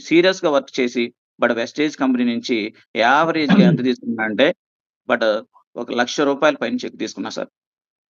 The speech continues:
యావరేజ్‌గా లక్ష రూపాయల పైన చెక్ తీసుకున్నాను. Only రెండు సంవత్సరాలు, మూడు నెలలు. ఒక్కసారి ఆలోచించండి సార్.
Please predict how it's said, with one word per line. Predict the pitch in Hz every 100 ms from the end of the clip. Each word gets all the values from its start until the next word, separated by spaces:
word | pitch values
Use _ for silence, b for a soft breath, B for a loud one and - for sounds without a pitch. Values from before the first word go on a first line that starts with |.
| _ _ _ _ _ _ _ _ _ _ _ _ -
యావరేజ్‌గా | 127 139 160 165 165
లక్ష | 143 143 175
రూపాయల | 175 185
పైన | 180 180
చెక్ | 165 127
తీసుకున్నాను. | 135 127 110 - _ _ _ _ _ _ _ -
Only | 131 170 202
రెండు | 170 165 175
సంవత్సరాలు, | 170 160 151 143
మూడు | 135 131
నెలలు. | 127 117 117 _ _ _ _ _ _ _ _ _ _ 131
ఒక్కసారి | 147 185 190 185
ఆలోచించండి | 165 160 151 147
సార్. | -